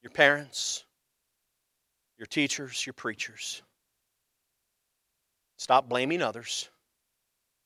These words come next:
And for the next twenty minutes, maybe thirty,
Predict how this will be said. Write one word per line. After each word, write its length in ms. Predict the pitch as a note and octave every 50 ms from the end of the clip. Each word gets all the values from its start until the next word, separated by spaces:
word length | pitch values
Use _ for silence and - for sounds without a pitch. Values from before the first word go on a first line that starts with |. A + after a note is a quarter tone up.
| _ _ _ _ _ _ _ _ _ _ _ _ _ _ _ _ _ _ _ _ _ _
And 100 | A2+ -
for 100 | D3 C3+
the 80 | C3+
next 320 | C#3 D3 C#3+ - - - - _ _ _ _ _ _ _ _ _ _ _ _ _ _ -
twenty 220 | - E3+ E3+ F#3
minutes, 460 | F3 B2+ G2+ - _ - - - - - _ _ _ _ _ _ _ _ _ _ _ _ _ _ _ _ _ _ _ _ _ _ _ _ _ _ _ _ _ _ _ _ _ _ _ _ _ _ _ _ _ _ _ _ _ G#3
maybe 220 | G#3+ G#3 F#3 F3 -
thirty, 180 | - - D3+